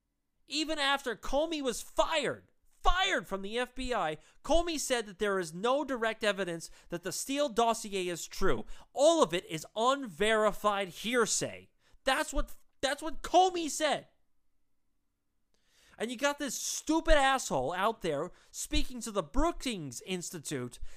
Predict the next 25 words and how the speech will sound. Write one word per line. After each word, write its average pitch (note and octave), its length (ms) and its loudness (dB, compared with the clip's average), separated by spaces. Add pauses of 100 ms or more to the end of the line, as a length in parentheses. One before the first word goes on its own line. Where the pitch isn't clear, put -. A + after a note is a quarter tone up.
saying A3+ 360 0
that, D3+ 140 -2
"Oh B2 220 -10
no, G#2+ 240 -8 (260)
we're B2 140 4
the A#2 200 -6
F G#2+ 140 0
B A#2 180 4
I. F#2+ 280 -10 (200)
We G#3 280 6
are B2 340 -4
apolitical. C#3 800 10 (180)
We C4+ 240 4
look A3+ 380 -2
into G3+ 440 -6
every A#3 440 -2
single G#3+ 480 -2
claim D3 440 -4
of A#2 140 -12
collusion E3 540 -4
with - 180 2
Trump, F#3 420 10 (320)
into, G3 480 -6
with E3+ 260 12
Russia. F#3+ 260 8